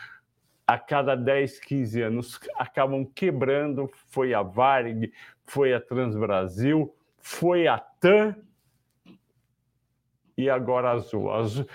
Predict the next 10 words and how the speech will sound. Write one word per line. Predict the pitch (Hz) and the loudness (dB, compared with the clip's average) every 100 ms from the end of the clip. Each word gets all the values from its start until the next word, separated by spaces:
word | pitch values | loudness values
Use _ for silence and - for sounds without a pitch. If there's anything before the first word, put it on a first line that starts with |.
| - - | -20 0
quando | 202 226 233 | 2 2 0
começa, | 220 180 165 226 208 196 | 0 0 0 -2 -2 -4
é | |
tudo | 185 - 311 294 247 | -6 -2 -2 0 0
lindo, | 202 240 233 208 | 0 0 -2 -2
maravilhoso. | 208 202 190 160 160 113 101 98 92 | 0 4 4 4 2 0 0 0 0
Não | 101 113 107 | -2 -2 -2
tem | 139 117 | 0 0
dívida, | 98 156 233 208 147 120 110 - - - | -2 -2 0 0 -2 0 -2 -2 -12 2
aluga | 117 123 131 165 170 127 123 107 | 4 4 2 2 2 2 0 0